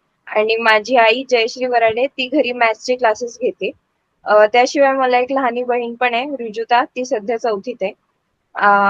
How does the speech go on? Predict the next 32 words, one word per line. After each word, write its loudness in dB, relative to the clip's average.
आणि 0
आता, 2
अ, -4
मी -2
माझी 0
स्कूल -6
दहावी 2
पर्यंत -2
पोदार 0
इंटरनॅशनल -6
स्कूल -4
आंबेगाव 0
मधून -6
केली -6
आणि 2
त्यानंतर 0
अकरावी 2
बारावी 2
साठी, -6
अ, 4
एनडीए 2
कोचिंग -4
साठी -4
मी -2
यशोतेज 0
अकॅडमी, 0
कोंढवा 2
रोड -2
इकडे -4
प्रवेश -2
घेतला -2
होता. -4